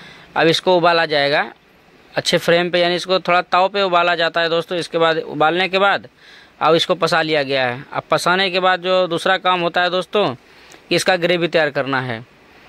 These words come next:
तब ग्रेवी तैयार करने के लिए पहले इसमें तेल डाला जाएगा और तेल डालने के बाद जो है, देखिए दोस्तों, ये तेल डालने के बाद इसमें टमाटर, प्याज, ये सारे चीज़ डाल करके इसको बढ़िया से, जो दोस्तों, इसके बाद इसमें मसाले सारे डाले जाएंगे,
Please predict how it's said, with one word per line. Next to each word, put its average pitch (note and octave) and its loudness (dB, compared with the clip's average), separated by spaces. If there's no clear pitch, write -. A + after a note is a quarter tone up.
तब C#3+ -2
ग्रेवी E3 2
तैयार E3+ 2
करने F3 -2
के E3 -4
लिए E3+ 0
पहले E3+ 0
इसमें E3+ -2
तेल F3 4
डाला F3 2
जाएगा F3 -2
और D3+ 2
तेल F#3 2
डालने F3+ -2
के F3+ 0
बाद E3+ 0
जो E3 0
है, G3 0
देखिए D3+ 2
दोस्तों, C#3+ 0
ये D3 2
तेल F3+ 0
डालने F3 0
के F3+ -2
बाद F3 2
इसमें E3+ -4
टमाटर, D#3+ 0
प्याज, D#3+ 0
ये D#3+ -4
सारे E3 0
चीज़ E3 -4
डाल E3 2
करके E3 -2
इसको E3+ -4
बढ़िया D#3 2
से, E3+ 0
जो D#3 0
दोस्तों, D#3 0
इसके E3+ -2
बाद D#3+ 4
इसमें E3+ -2
मसाले D#3+ 0
सारे E3+ 0
डाले E3 0
जाएंगे, E3 -2